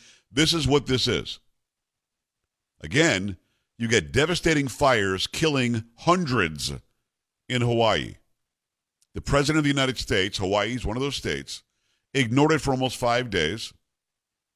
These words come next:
There was action taken on ex-, on an executive level two days in. Who knows if he even did it? They said he did it,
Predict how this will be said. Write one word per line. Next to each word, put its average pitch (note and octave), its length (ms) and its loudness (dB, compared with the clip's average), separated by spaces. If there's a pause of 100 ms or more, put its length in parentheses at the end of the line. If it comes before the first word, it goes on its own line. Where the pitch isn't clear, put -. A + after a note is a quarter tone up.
(480)
There C3+ 100 2
was B2 160 2
action D#3+ 400 2
taken C3 480 2
on A2+ 240 2
ex-, F2 180 -4
on G#2+ 160 -4
an G#2 80 -2
executive B2 480 -4
level F#2+ 260 0
two F#3 200 -6
days G#2 320 2
in. D#2 260 -6 (680)
Who C3 60 0
knows C#3+ 220 2
if B2 80 -2
he A#2+ 100 -2
even G#2 220 -4
did A#2+ 160 2
it? F2 80 -4
They F2+ 120 -6
said A#2+ 200 -2
he F2+ 100 -2
did C#2+ 180 -4
it, F2+ 120 -10